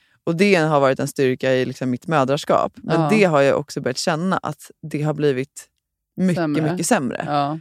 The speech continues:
Speaker 1: Och att jag har så här lättare att liksom tappa det. Alltså
Speaker 2: Ja.
Speaker 1: från en liten grej att jag bara kände så här, gud, jag exploderar.
Speaker 2: Ja.
Speaker 1: Och där har jag också varit så här, jag känner inte igen mig själv.
Speaker 2: Nej.
Speaker 1: Vem är det här? Ehm, nej, men så jag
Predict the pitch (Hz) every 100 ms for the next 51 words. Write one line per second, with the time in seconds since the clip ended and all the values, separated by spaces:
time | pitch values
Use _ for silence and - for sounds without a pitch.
0 | - 175 175 165 151 143 147 135 165 175
1 | - 165 139 131 139 - 214 _ - 220
2 | - 160 - - 147 147 165 165 156 170
3 | 151 - 175 196 147 147 135 151 143 139
4 | 151 151 165 156 - - 170 240 - -
5 | - 160 - 151 151 156 156 170 208 180
6 | 165 - 170 165 151 151 202 175 - 247
7 | 147 147 131 - 156 156 156 151 160 175
8 | - 262 151 - 135 - 160 _ _ _
9 | _ _ _ - 139 131 127 120 135 -
10 | _ _ _ - - 208 214 202 190 185
11 | 190 196 202